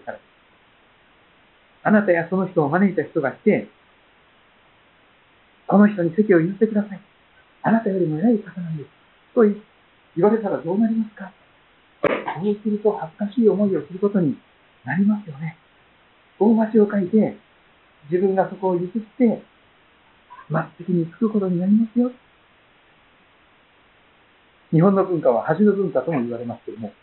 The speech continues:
恥をかくことが一番ダメなこと、一番やりたくないことということで、いろんなことで、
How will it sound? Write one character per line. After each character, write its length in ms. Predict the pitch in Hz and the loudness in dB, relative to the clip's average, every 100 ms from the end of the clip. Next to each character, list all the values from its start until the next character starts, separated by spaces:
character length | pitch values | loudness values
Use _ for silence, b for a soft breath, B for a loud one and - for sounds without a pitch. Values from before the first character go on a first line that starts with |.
| _ _ _ _ _ _ | _ _ _ _ _ _
恥 240 | 180 214 | 0 2
を 80 | 285 | 4
か 140 | - 160 | 2 -4
く 100 | - | -4
こ 120 | 147 | -2
と 100 | 143 | 0
が 100 | 113 | -2
一 200 | 120 254 | -2 0
番 340 | 247 214 175 - _ _ _ _ _ _ _ _ _ _ _ | 2 2 -2 -6 _ _ _ _ _ _ _ _ _ _ _
ダ 140 | - 160 | -4 0
メ 80 | 202 | 0
な 100 | 151 | -2
こ 100 | 135 | -8
と、 200 | 127 - _ _ _ - | -8 -12 _ _ _ -18
一 160 | 160 247 | -6 0
番 320 | 240 202 202 _ _ _ _ _ _ _ - | 0 0 -4 _ _ _ _ _ _ _ -4
や 120 | - | 0
り 80 | 202 | 0
た 100 | 190 | 0
く 100 | 190 | 0
な 120 | 180 | -2
い 60 | 170 | -4
こ 100 | 143 | -8
と 100 | - _ _ _ - | -12 _ _ _ -4
と 100 | 196 | 0
い 140 | 175 | 0
う 60 | 170 | -2
こ 100 | 170 | -8
と 100 | 147 | -8
で、 200 | 156 - _ _ _ _ _ _ _ _ - | -8 -10 _ _ _ _ _ _ _ _ -2
い 80 | 202 | 0
ろ 100 | 262 | 0
ん 160 | 277 285 | -2 -2
な 120 | 269 | 0
こ 100 | 254 | 0
と 100 | 247 | 2
で、 300 | 226 175 | 4 2